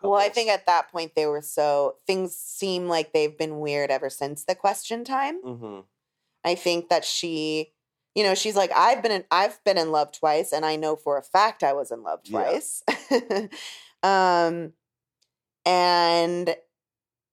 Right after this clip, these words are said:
Speaker 1: she makes it clear that she needs reciprocation and that she's only gonna try so hard. Like, she can only give so much. It's like, again, he wants her to give and give endlessly until he is struck with lightning with the sparks.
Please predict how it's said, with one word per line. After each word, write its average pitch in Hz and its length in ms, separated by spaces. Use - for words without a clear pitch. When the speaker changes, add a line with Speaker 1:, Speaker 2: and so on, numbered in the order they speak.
Speaker 1:
she - 180
makes 330 320
it 262 140
clear 262 320
that 160 140
she 202 160
needs 180 280
reciprocation 151 880
and 147 100
that 156 120
she's 190 240
only 190 300
gonna 156 220
try 165 340
so 151 400
hard. 139 140
Like, 202 160
she - 180
can 381 120
only 349 180
give 233 240
so 202 260
much. 170 540
It's 226 140
like, 240 220
again, 208 480
he 240 180
wants 269 340
her 208 220
to 190 60
give 190 260
and 240 140
give 196 300
endlessly 196 720
until 175 360
he 180 120
is 175 100
struck - 440
with 165 160
lightning 151 380
with 156 120
the - 60
sparks. - 560